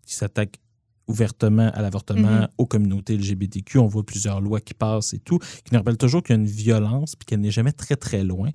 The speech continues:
Speaker 1: euh, surtout lorsqu'on, qui est question, en fait, de sexualité.
Speaker 2: Ouais.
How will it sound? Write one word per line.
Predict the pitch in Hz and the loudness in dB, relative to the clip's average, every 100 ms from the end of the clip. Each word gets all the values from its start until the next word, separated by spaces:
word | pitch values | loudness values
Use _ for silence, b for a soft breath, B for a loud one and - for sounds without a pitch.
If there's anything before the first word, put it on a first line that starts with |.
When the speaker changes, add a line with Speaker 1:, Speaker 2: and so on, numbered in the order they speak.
| B B B - | B B B -2
Speaker 1:
euh, | 104 104 98 | 2 2 2
surtout | - 110 180 | 0 0 0
lorsqu'on, | 147 127 - - - 107 98 87 - | 0 0 -4 -10 -2 0 0 -2 -6
qui | - | -12
est | |
question, | 117 95 - | -8 -6 -4
en | 113 | -2
fait, | 113 | -2
de | 104 | -2
sexualité. | - - 98 95 - - - 214 | -4 -6 -4 -6 -8 -16 -16 -12
Speaker 2:
Ouais. | 196 | -10